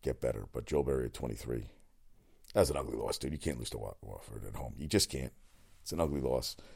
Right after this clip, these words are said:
Defending champion, not the same team as last year. They lost a couple of their senior leadership. But Joe Barry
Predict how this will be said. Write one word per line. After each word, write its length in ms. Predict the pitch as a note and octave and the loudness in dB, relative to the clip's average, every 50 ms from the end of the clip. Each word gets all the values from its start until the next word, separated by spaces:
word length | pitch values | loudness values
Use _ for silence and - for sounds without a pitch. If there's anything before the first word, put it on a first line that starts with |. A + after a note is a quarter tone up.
| - - | -16 -6
Defending 320 | - F2+ - G#2 F#2+ F2+ E2+ | -4 2 6 6 6 6 6
champion, 320 | - F2 E2 D2+ - E2 | 6 4 4 4 6 6
not 160 | E2+ E2+ - | 4 4 4
the 60 | - | 4
same 160 | - F2 D#2+ D2+ | 2 2 2 4
team 180 | - D#2+ D2+ | 2 2 2
as 100 | D2 - | 4 4
last 280 | C#2+ C#2 C#2 C2 - - | 6 6 6 6 4 2
year. 100 | C#2 C2+ | 2 2
They 120 | A1+ B1 | 2 2
lost 260 | B1+ C2+ C#2 - - | 4 4 2 2 0
a 40 | - | -2
couple 220 | - D2 C2+ - C2 | -2 0 0 0 0
of 40 | B1 | -2
their 100 | C2 B1 | 0 -2
senior 300 | - - C#2 C2+ C2 B1+ | -2 -2 0 0 0 0
leadership. 400 | A1+ B1+ B1 A#1+ - - - - | 0 -2 -2 -2 -2 -4 -2 -4
But 100 | - - | -2 0
Joe 140 | - C3+ C3 | 2 0 4
Barry 340 | - B2 A#2+ A2 G2 E2 | 6 6 8 8 6 2